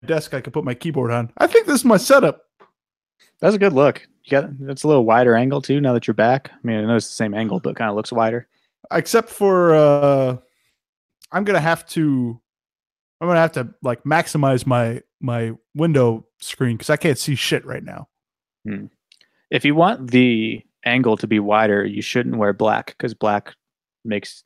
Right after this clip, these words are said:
Speaker 2: it narrower.
Speaker 1: Yeah,
Speaker 2: Black is
Speaker 1: I mean, it
Speaker 2: slimming.
Speaker 1: makes, it makes me look slimmer. That's what I'm going for.
Speaker 2: Yeah.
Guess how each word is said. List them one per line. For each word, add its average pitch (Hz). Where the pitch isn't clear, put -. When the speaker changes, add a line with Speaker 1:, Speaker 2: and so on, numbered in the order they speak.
Speaker 2:
it -
narrower. -
Speaker 1:
Yeah, 147
Speaker 2:
Black -
is 127
Speaker 1:
I 147
mean, 147
it 139
Speaker 2:
slimming. -
Speaker 1:
makes, 156
it 156
makes 160
me 180
look 147
slimmer. 120
That's 151
what 131
I'm 151
going 139
for. 151
Speaker 2:
Yeah. 104